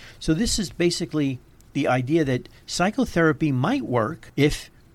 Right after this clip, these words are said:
there were no previous failures in terms of therapeutic intervention,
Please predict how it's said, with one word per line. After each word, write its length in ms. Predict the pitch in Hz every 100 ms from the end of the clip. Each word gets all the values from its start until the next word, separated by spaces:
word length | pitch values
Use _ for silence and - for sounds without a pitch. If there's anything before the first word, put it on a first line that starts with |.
| - -
there 120 | 120
were 80 | 117
no 160 | 123
previous 560 | 131 - 127 117 110 -
failures 560 | - 107 135 156 165
in 100 | 151
terms 300 | 143 151 139
of 100 | 139
therapeutic 640 | - 127 120 - 123 107 -
intervention, 680 | 101 85 110 120 196 233